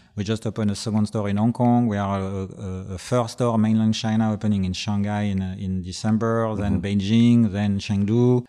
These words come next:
Speaker 1: Uh, what else? Uh, we just opened in Osaka. We have a store coming up in Kyoto.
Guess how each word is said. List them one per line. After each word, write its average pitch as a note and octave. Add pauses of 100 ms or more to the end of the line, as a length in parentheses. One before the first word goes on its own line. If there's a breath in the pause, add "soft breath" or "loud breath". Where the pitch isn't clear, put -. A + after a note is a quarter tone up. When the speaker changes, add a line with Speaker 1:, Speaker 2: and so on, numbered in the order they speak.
Speaker 1:
Uh, G2
what G2
else? A2
Uh, F#2+
we F#2+
just G#2
opened A2
in G2
Osaka. A#2+
We A#2
have G2
a G2
store A2+
coming G#2
up G#2+
in F#2+
Kyoto. A#2+